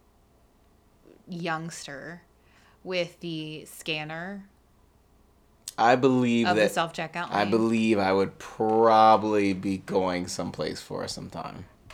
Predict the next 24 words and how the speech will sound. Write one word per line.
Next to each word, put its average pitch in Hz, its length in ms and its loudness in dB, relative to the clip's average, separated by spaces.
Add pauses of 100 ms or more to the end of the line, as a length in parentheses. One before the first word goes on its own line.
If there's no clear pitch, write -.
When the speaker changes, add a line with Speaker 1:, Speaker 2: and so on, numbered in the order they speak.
Speaker 1:
You 175 140 -10
wouldn't 180 240 -12
have 175 140 -10
your 165 120 -8
voting 175 340 -8
rights 156 480 -14 (720)
because 165 240 -10
you'd 160 100 -8
be 151 100 -8
a 151 60 -10
felon. 160 480 -12 (260)
Speaker 2:
I, - 80 -4 (260)
who 165 180 0
said 247 220 6
I 240 80 6
was, 233 180 0
who 208 360 -2
said 190 260 0
I 175 180 2
was, 165 260 -2
uh, 165 240 -4 (840)
that's - 240 0
not 107 140 6
a 98 40 -2